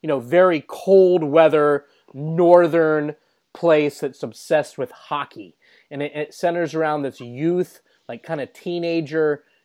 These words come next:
youth hockey team and, and the town around it, and it, it's really incredibly well written, uh, and really good. And, you know, I really have not read much fiction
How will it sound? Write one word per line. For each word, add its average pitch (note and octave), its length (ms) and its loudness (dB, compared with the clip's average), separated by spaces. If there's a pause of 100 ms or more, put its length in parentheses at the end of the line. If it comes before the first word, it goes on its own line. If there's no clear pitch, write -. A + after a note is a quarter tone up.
youth D3+ 420 -4
hockey C3+ 540 -10
team A2 360 -16
and, A#2+ 320 -14
and A#2+ 200 -14
the A#2 60 -10
town C#3 380 -8
around B2 400 -6
it, A#2 120 -8
and B2 100 -16
it, B2 120 -18
it's D3 240 -16
really C#3+ 640 -2 (360)
incredibly E3+ 880 -4
well B2 300 -2
written, C#3 480 -8 (320)
uh, A2+ 340 -6
and A#2+ 200 -12
really A3 240 2
good. C#3 460 -2 (300)
And, E3+ 160 -8
you G3 80 -2
know, F3+ 180 -2
I G#3 180 2
really F#3+ 600 2
have C3+ 320 -2
not D3+ 400 2
read C#3+ 360 0
much C#3+ 260 -4
fiction D3 560 -8